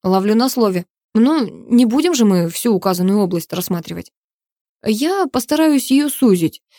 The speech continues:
Пишу сейчас специальную программу, позволяющую учитывать угол прицеливания, скорость и так далее». «У меня есть такая программа, и я уже сузила область поиска».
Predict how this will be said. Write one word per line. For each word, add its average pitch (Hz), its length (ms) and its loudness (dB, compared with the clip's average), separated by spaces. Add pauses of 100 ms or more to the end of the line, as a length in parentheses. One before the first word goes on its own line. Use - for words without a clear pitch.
(140)
Пишу 262 240 -2
сейчас 240 300 -2
специальную 240 540 0
программу, 202 520 -2
позволяющую 196 680 -2
учитывать 220 440 -2
угол 220 200 0
прицеливания, 220 680 0
скорость 311 420 0
и 220 80 0
так 208 200 -4
далее». 165 340 -4 (880)
«У 175 80 -12
меня 175 380 -4
есть 208 280 -2
такая 302 260 -2
программа, 254 520 -2 (320)
и - 100 -2
я 247 340 2
уже 320 240 2
сузила 269 360 0
область 226 380 -2
поиска». 208 480 -2